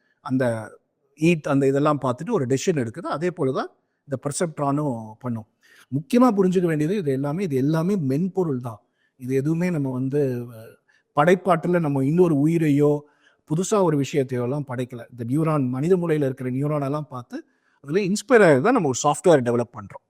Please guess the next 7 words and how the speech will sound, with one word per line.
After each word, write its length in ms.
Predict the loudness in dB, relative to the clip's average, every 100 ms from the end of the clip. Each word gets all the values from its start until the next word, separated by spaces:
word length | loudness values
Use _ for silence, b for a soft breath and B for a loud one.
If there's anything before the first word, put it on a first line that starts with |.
| _
நிறைய 260 | 0 0
பேர் 120 | 2 0
கேட்கிற 640 | -2 -4 -4 -2 -4 -6 _
கேள்வி 760 | -2 -2 0 0 -2 -6 -10 -16 _
என்னன்னா, 360 | -6 -4 -4 -6 b b b b -2
மனுஷ 260 | 0 2 2
மூளைக்கும் 880 | 2 2 0 0 -2 0 -2 -4